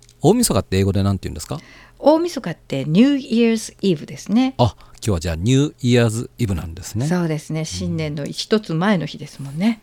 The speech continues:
Speaker 1: うん。じゃあそのような一日にお付き合いをいただきたいと思います。
Speaker 2: よろしくお願いします。
Speaker 1: えー、日本では明治十五年に上野で日本初の動物園が開園し、現在もパンダもいて人気なんですが、他にも全国にたくさんの動物園があります。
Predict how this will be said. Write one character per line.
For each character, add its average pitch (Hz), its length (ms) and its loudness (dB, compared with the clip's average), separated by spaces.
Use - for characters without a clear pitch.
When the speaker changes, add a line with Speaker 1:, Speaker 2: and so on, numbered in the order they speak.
Speaker 1:
う - 40 -20
ん。 - 20 -20
じ - 80 -8
ゃ 101 40 -6
あ - 40 -8
そ 104 140 -2
の 92 100 0
よ 87 140 0
う - 20 -
な 76 80 -4
一 98 240 -2
日 107 220 0
に 90 180 -2
お - 100 -4
付 - 160 -6
き 104 80 0
合 87 80 -2
い 85 60 -4
を 80 40 -6
い 80 40 -8
た 87 100 -6
だ 90 100 -2
き - 60 -8
た 95 100 -4
い 95 80 -2
と 95 60 -4
思 90 140 -2
い 104 60 2
ま 127 100 6
す。 - 180 0
Speaker 2:
よ 170 60 2
ろ 160 80 -2
し - 80 -4
く 147 100 -10
お 139 40 -8
願 135 120 -10
い 139 80 -14
し - 160 -14
ま - 80 -16
す。 - 160 -18
Speaker 1:
え 180 140 6
ー、 170 40 8
日 165 100 8
本 233 180 6
で 220 80 8
は 151 120 10
明 175 260 4
治 101 180 -2
十 160 340 2
五 104 140 4
年 110 240 6
に 107 180 2
上 127 160 8
野 127 140 4
で 117 100 6
日 107 120 2
本 165 240 2
初 104 260 0
の 113 160 4
動 120 180 6
物 131 240 0
園 104 140 4
が 87 100 0
開 101 280 2
園 101 200 2
し、 - 380 -2
現 143 200 6
在 104 160 6
も 87 180 -2
パ 190 160 4
ン 196 120 0
ダ 160 80 4
も 110 160 2
い 92 60 0
て 131 160 2
人 120 220 2
気 131 100 -2
な 131 100 2
ん 113 80 2
で 95 80 0
す - 140 -4
が、 101 140 0
他 247 220 6
に 277 60 6
も 196 220 4
全 131 220 2
国 101 200 -6
に 82 80 -4
た - 140 -6
く - 60 -6
さ 214 140 2
ん 214 80 2
の 107 100 2
動 107 180 4
物 135 180 2
園 101 140 2
が 73 80 -8
あ 73 40 -8
り 71 60 -10
ま 80 100 -8
す。 - 300 0